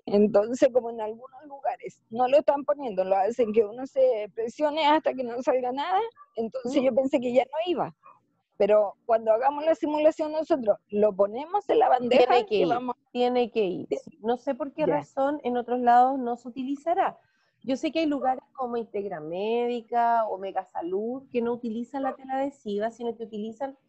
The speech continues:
Speaker 2: eh, parche curita, ¿ya?
Speaker 1: Sí.
Speaker 2: Que en el fondo es porque cuando uno genera la presión sobre el, el sitio de punción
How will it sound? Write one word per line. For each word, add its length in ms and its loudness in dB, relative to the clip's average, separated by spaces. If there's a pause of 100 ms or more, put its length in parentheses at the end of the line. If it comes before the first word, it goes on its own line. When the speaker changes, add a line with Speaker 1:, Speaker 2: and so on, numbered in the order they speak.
(340)
Speaker 2:
eh, 100 0
parche 320 0
curita, 500 -4 (440)
¿ya? 500 2
Speaker 1:
Sí. 420 2 (140)
Speaker 2:
Que 80 6
en 80 4
el 80 0
fondo 460 0 (260)
es 140 2
porque 360 -2
cuando 360 2
uno 380 0 (140)
genera 380 0
la 160 0
presión 640 -2
sobre 800 2
el, 540 -2
el 60 -6
sitio 380 -6
de 140 -2
punción 720 -6